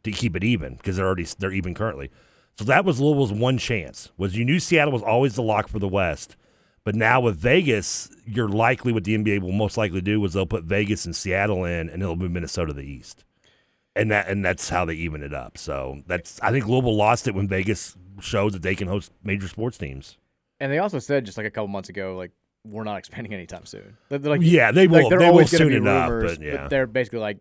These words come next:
Speaker 2: "I mean, not in the next five years."
Speaker 1: I mean, it's the N B A. This is a team that, that added eight teams in, like, six years. I mean, it's
Speaker 2: Times
Speaker 1: th-,
Speaker 2: have changed.
Speaker 1: that's why the N B A is kind of where it is now. I mean,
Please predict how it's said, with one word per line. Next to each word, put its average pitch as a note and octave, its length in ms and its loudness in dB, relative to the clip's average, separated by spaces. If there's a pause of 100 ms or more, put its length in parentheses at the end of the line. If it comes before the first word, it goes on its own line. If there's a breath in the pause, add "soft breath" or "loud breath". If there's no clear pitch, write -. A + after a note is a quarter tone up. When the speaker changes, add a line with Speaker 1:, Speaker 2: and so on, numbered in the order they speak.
Speaker 2:
"I A#2 40 -14
mean, G#2+ 180 -10
not G#2 120 -8
in F#2 60 -14
the G2 60 -14
next - 160 -18
five E2 220 -18
years." - 200 -20
Speaker 1:
I - 140 -18
mean, D#2 100 -12
it's - 220 -14
the A#2 140 -2
N G#2+ 100 0
B D#2+ 160 -6
A. D#2+ 100 -4
This D#2+ 180 -10
is - 60 -4
a D3+ 40 -2
team C3 220 -4
that, E2+ 180 -10
that F2 120 -4
added F#2+ 300 -6
eight F#2 260 -8
teams F2+ 380 -6
in, D2 100 -8
like, C#2+ 180 -12
six - 340 -10
years. B1+ 480 -14 (100)
I F#2 60 -8
mean, F2 260 -4
it's - 320 -8 (160)
Speaker 2:
Times A2 160 -6
Speaker 1:
th-, C#3 140 -18
Speaker 2:
have - 100 -10
changed. - 240 -18
Speaker 1:
that's - 220 -8
why B2 200 4
the A#2 160 0
N A2+ 100 0
B G#2+ 120 2
A G#2 100 2
is D2+ 320 -6 (200)
kind G#2 180 -6
of F2 160 -4 (220)
where G2 160 -2
it F#2+ 80 -4
is D#2 160 -6
now. F2+ 160 -8
I A#2+ 40 -8
mean, A#2+ 140 -2